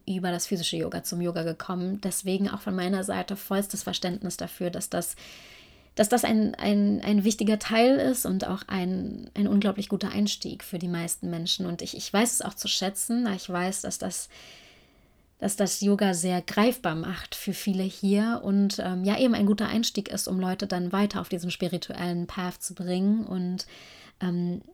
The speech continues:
da tiefer einzutauchen. Es ist also gar nicht schlimm, wenn man darüber hineinfindet ins Yoga. Das war bei mir, wie gesagt, auch so. Für mich hat es so viel verändert in meinem Leben. Bevor ich zu Yoga gefunden habe, bevor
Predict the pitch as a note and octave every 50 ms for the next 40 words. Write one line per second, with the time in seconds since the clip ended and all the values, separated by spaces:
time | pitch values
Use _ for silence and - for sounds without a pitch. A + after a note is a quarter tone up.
0 | _ - - F3 F3 - - - A#3+ A#3 - F3 D#3+ D#3+ D#3+ E3+ - - - -
1 | - - D3+ D#3+ D#3 - - F3 F3+ G#3 A#3+ - _ _ _ _ _ _ _ _
2 | _ - A3 G3+ G3 G3+ G3 G3 F#3+ G3 F#3+ F#3 F#3 F#3 - - - - G3 F#3+
3 | G3 G3 G3 F#3 E3+ D#3+ E3 D#3+ E3 E3+ E3 - E3 D#3+ - E3 D#3+ D#3 E3 D#3+
4 | E3 F#3 - - - _ _ _ _ _ _ - - G3+ G3+ A3 A3+ A3 - -
5 | E3+ D#3 - - D#3 D#3+ - - F3+ E3 - - - G#3 A3+ A#3 - - - -
6 | - - - - F#3+ F#3+ - G#3+ G3+ G3 F#3+ F#3+ F#3 F#3+ F#3 F#3 F3+ F3 - F3
7 | F3 E3+ - - - G3+ G#3 G3+ - - - F3+ F3+ F3+ - G3 F3+ F#3 F#3 -
8 | F#3+ F#3 - F#3 F3 - - - _ _ _ _ _ _ _ _ - G#3 F3 F#3
9 | F#3 F3+ F3+ - - F#3+ F#3 F3+ F3 F3 G3 G3+ - - F#3 F3 F3 E3+ E3 E3
10 | D#3 D#3+ - E3+ D#3+ E3 E3 E3+ E3+ E3+ E3 E3 E3 E3 - F3+ F3 F3+ F#3 F#3+
11 | - - - F#3 G3 G3+ G3+ - - - - - - - - - F#3+ F3+ F3+ G3
12 | G#3 G3 F3 E3+ F3 F3 - - E3+ E3+ - - F3+ F3 F3 E3+ E3+ E3+ E3+ E3+
13 | E3 - - F3 F3 F3 F3 F3+